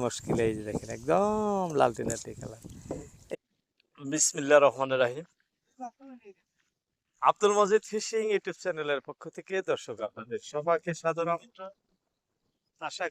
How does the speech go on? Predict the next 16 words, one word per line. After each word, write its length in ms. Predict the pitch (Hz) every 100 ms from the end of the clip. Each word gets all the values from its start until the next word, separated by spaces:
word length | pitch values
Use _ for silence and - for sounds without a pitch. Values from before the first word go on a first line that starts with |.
| -
করি 200 | 156 131 -
সবাই 280 | 135 123 117 107 _ -
ভালো 160 | 117 113
আছেন। 200 | 104 - _ _ _ _ _ _ _ _ _ _ _ _ _ _ _ _ _ _ _ _ _ - 123
দেশ 140 | 196 -
এবং 120 | 202 208 180
দেশের 260 | 175 208 175
বাইরে 200 | 190 196 208
যে 80 | 180 165
যেখান 220 | 165 190 185
থেকে 160 | 202 208 185
আমাদের 280 | 151 131 120 -
প্রতিবেদনটি 640 | 165 190 180 180 180 202 196
দেখতেছেন, 480 | 190 214 196 214 214 _ _ _ _ _ _ _ _ _ -
সবাইকে 440 | - 165 156 170
এই 60 | 143